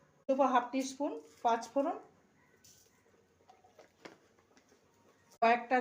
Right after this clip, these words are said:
চেরা কাঁচা লঙ্কা, দুটো গোটা শুকনো লঙ্কা। ভাজা হয়ে গেছে, দিয়ে দেবো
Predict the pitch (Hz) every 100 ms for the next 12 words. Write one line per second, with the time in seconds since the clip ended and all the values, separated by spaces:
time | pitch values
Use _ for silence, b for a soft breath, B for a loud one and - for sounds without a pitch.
0 | 254 247 247 240 240 240 269 277 277 320
1 | 415 - - _ _ _ _ _ _ _
2 | _ - - - - - - _ - -
3 | - - - - - - - - - -
4 | - - - 180 208 226 220 220 226 -
5 | 269 277 294 294 294 294 359 427 - -
6 | - - 269 254 262 277 262 262 254 269
7 | 277 240 233 247